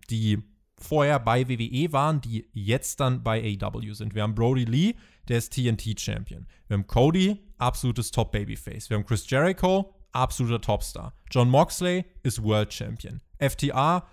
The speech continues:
sind die Tag Team Champions. Also, da gibt es sehr viel positive Beispiele, wo man, äh,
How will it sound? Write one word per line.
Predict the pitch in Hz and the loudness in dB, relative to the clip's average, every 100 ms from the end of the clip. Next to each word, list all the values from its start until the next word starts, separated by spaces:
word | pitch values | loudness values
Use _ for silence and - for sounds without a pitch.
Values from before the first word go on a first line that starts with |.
| _ | _
sind | - 131 | -4 -4
die | |
Tag | 127 127 117 | -2 0 0
Team | - 104 | -2 -8
Champions. | - 113 113 - - - _ - | -8 -10 -10 -12 -14 -20 _ -2
Also, | 127 123 135 - _ - | 0 4 2 0 _ -4
da | |
gibt | 110 180 | -2 0
es | 147 - | -2 -4
sehr | - 113 170 | -4 0 0
viel | 180 147 | 0 -6
positive | - 208 233 - 127 107 | -2 0 0 -4 -4 -2
Beispiele, | 101 143 175 - 98 98 165 - _ - | 0 0 0 -6 -4 -2 -2 -4 _ -6
wo | 113 | 0
man, | 135 135 135 | 2 2 2
äh, | 135 127 123 | 0 2 2